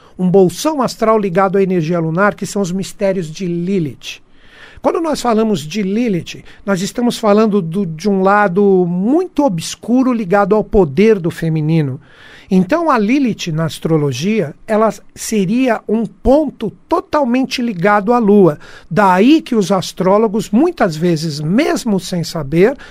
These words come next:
associam a Lua ligada ao passado, que todos esses pontos que eu estou trabalhando aqui com vocês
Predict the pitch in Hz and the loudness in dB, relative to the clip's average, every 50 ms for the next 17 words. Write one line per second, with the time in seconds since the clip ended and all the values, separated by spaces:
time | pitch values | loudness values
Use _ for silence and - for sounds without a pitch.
0 | - - - 285 - - - 277 - - - - 240 254 262 262 262 262 254 214 | -14 -6 -2 -2 -2 -2 -2 -6 -4 -4 -4 -4 -2 -2 -2 0 0 -2 0 0
1 | 202 214 214 220 220 226 202 202 208 208 185 233 - - 262 294 - - 269 247 | 0 2 2 0 0 0 0 0 0 0 0 -2 -4 -4 -8 -8 -8 -6 -4 -2
2 | 226 185 151 151 - - - - 247 202 233 196 - - 180 - - - 202 196 | -2 -2 -4 -8 -10 -10 -8 -6 -6 -6 -6 -8 -8 -8 -10 -10 -6 -4 -2 -2
3 | 175 - - - - 175 - - - 185 170 175 170 165 156 170 165 156 170 165 | -2 -4 -6 -8 -8 -8 -6 -4 -4 -4 -4 -2 -2 -2 0 0 0 0 0 0
4 | 160 156 - - 165 - 175 165 147 156 - - 226 240 254 220 - | -2 -2 -6 -8 -8 -6 -6 -4 -4 -4 -4 0 2 2 2 0 -2